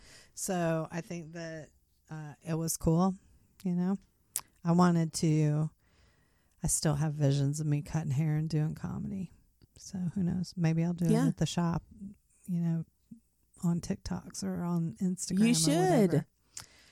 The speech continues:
Speaker 1: So anyway,
Speaker 2: When
Speaker 1: it's not about me right now. It's about you.
Speaker 2: When I come to the, when I come get my haircut, I will, that's what we'll do, is we'll just make, we'll go live and just do TikTok.
Speaker 1: Well, cool. Yeah.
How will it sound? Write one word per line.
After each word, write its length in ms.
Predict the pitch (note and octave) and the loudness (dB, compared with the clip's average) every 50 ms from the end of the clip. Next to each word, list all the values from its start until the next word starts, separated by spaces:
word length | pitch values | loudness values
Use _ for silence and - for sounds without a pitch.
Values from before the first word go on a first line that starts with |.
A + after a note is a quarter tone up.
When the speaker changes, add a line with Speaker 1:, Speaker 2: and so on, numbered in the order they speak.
| _ _ _ - _ _ | _ _ _ -20 _ _
Speaker 1:
So 340 | - - - F#3 E3+ E3 F3+ | -8 0 4 4 6 4 4
anyway, 500 | - G#3+ A3 A#3 A3 F#3 F3 E3+ E3 E3 F3+ F3+ | 4 4 6 6 8 8 8 8 8 6 4 2
Speaker 2:
When 60 | F3+ | 2
Speaker 1:
it's 200 | G3+ - - - | -2 -4 -4 -2
not 160 | G3 G3 G3+ | -2 0 0
about 260 | G3+ F#3 G3 G3+ F#3 F3 | 4 6 6 6 6 4
me 300 | F#3 F3+ E3+ E3+ E3+ E3+ | 4 4 6 6 4 4
right 240 | E3 E3 F3 E3+ | 2 0 -2 0
now. 240 | E3 E3 D#3+ E3 E3+ F3 | 0 0 2 2 0 0
It's 120 | E3 - | -2 -4
about 260 | F3 F3+ F3+ F3+ D#3 F3+ | -2 -2 -2 -2 -2 -4
you. 420 | F#3+ G3 G3 F#3 E3+ D#3+ D#3+ F3 | -4 -4 -2 -2 -2 -2 -2 0
Speaker 2:
When 180 | F#3 G3+ G#3+ G#3+ | 2 2 4 4
I 100 | G#3+ A3+ | 4 2
come 260 | - C#4+ A#3+ A#3+ C4 | 2 0 0 2 0
to 160 | - - A3+ G#3+ | 0 0 -2 0
the, 480 | G#3+ G3+ G3 F#3+ F#3 F#3 F#3 F#3+ G#3 G3 _ _ - - | 0 0 0 0 0 -2 -2 -2 -4 -8 _ _ -18 -6
when 120 | - F#3+ | -2 0
I 80 | F#3+ G3 | 0 0
come 180 | G3 - A3 G#3+ | 0 -2 -4 -4
get 120 | G#3 - | -4 -4
my 120 | - F#3 F#3+ | -2 -2 -2
haircut, 440 | F#3+ G#3 A3 - - F#3 D3 C3 - - _ - | -2 -4 -6 -6 -6 -6 -6 -6 -8 -10 _ -10
I 140 | - E3+ | -8 -6
will, 420 | F3 F3 E3 E3 E3 E3 D#3+ - - _ _ _ _ _ _ | -4 -4 -4 -4 -4 -6 -6 -10 -14 _ _ _ _ _ _
that's 180 | - F3 F3 - | -6 -4 -2 -2
what 140 | G3 F3 D3 | -2 0 2
we'll 160 | F3 F3 E3+ | 2 2 2
do, 340 | E3 F#3+ F#3+ E3+ E3+ D#3+ E3 - _ _ _ _ - | 2 2 0 0 0 -2 -4 -10 _ _ _ _ -2
is 320 | E3 E3+ E3 D#3 E3 E3 | 0 0 0 0 -4 -8
we'll 160 | E3+ D#3 E3+ | -6 -6 -4
just 180 | E3 E3 E3+ E3 | -4 -4 -6 -6
make, 240 | E3 D#3+ D#3+ D3+ - _ _ | -6 -6 -6 -8 -10 _ _
we'll 160 | - F3 F3+ F#3 | -6 -4 -2 0
go 160 | F#3 F#3 F#3 | 2 0 2
live 480 | F3 D#3+ D#3+ F3+ G3 D3 F#2+ D#3 D#3+ - | 2 0 -2 -4 -6 -8 -10 -10 -12 -12
and 140 | - E3+ E3+ | -12 -12 -10
just 200 | D#3+ D#3+ D#3 - | -10 -10 -12 -12
do 160 | - E3+ E3 | -12 -14 -14
TikTok. 420 | D#3+ - - G3 F#3 - A2+ - _ _ _ _ _ _ _ _ _ _ _ _ _ _ _ _ _ _ _ _ F#3 | -14 -14 -20 -20 -20 -20 -20 -20 _ _ _ _ _ _ _ _ _ _ _ _ _ _ _ _ _ _ _ _ -4
Speaker 1:
Well, 140 | F3 E3+ - | -4 -4 -4
cool. 340 | - - F3+ E3 D#3 E3+ D#3+ - | -2 0 2 2 2 2 0 -4
Yeah. 220 | F#3 F3 F3+ F3+ | -4 -4 -4 -4